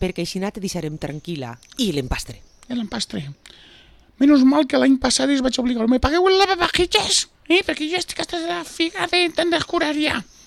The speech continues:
Speaker 2: eh? Que se me fan les sis i no puc veure la, la sèrie de la vespre, eh?" I, bueno, me van comprar un lavavajilles xicotet allí.
Speaker 1: I a
Speaker 2: Mm.
Speaker 1: tot això te diuen: "Anem a veure, que tu,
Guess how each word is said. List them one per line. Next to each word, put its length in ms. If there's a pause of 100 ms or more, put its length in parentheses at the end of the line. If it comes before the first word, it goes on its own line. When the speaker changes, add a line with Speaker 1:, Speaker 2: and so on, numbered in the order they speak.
Speaker 2:
eh? 180
Que 120
se 100
me 120
fan 160
les 140
sis 320 (300)
i 100
no 100
puc 180
veure 220
la, 360 (340)
la 100
sèrie 280
de 100
la 80
vespre, 420 (520)
eh?" 220 (280)
I, 80
bueno, 280
me 280
van 160
comprar 280
un 60
lavavajilles 640
xicotet 580
allí. 400 (720)
Speaker 1:
I 140
a 40
Speaker 2:
Mm. 60
Speaker 1:
tot 140
això 280
te 160
diuen: 600 (1300)
"Anem 240
a 100
veure, 260 (260)
que 140
tu, 380